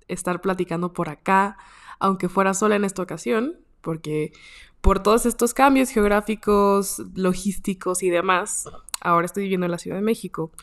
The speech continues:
y realmente no tengo invitados hasta ahora, así que si alguno, alguna, algune de ustedes quisiera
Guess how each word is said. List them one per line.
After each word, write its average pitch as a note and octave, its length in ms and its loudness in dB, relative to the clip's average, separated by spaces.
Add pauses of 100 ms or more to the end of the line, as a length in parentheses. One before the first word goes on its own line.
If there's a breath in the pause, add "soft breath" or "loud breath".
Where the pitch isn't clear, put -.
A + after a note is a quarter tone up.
(600 soft breath)
y F#3+ 640 0
realmente A#3 560 4
no A#3+ 100 4
tengo C#4 200 2
invitados G3+ 680 2
hasta F#3 240 -4
ahora, F3 160 2
así F3+ 180 -6
que F3 320 -6 (320 loud breath)
si - 160 -2
alguno, F#3+ 400 4
alguna, F3+ 420 4
algune E3+ 440 -2 (280)
de F#3 120 -6
ustedes F3+ 340 -4
quisiera E3 640 -4